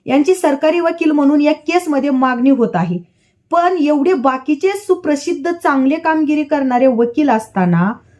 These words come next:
उज्ज्वल निकम यांचीच मागणी का आणि उज्ज्वल निकम न्याय मिळवून देतील का अशी शंका मनात येणं हे काही चुकीचं नाही. कारण काही वर्षापूर्वी उज्ज्वल निकम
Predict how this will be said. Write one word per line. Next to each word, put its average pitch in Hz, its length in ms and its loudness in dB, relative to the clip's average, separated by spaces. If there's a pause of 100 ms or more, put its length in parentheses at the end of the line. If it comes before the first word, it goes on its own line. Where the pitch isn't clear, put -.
(160)
उज्ज्वल 196 440 4
निकम 262 380 0
यांचीच 214 500 0
मागणी 185 440 0 (140)
का 196 140 -4 (480)
आणि 247 160 4
उज्ज्वल 285 520 2
निकम 302 380 -4
न्याय 285 340 2
मिळवून 302 400 2
देतील 226 400 -2 (100)
का 202 120 -2 (180)
अशी 320 240 -4
शंका 294 300 0
मनात 262 380 0
येणं 233 220 0
हे 233 140 2
काही 247 180 -2
चुकीचं 190 460 -2
नाही. 175 160 2 (440)
कारण 262 260 2
काही 262 280 -2
वर्षापूर्वी 294 640 0
उज्ज्वल 262 460 2
निकम 269 400 0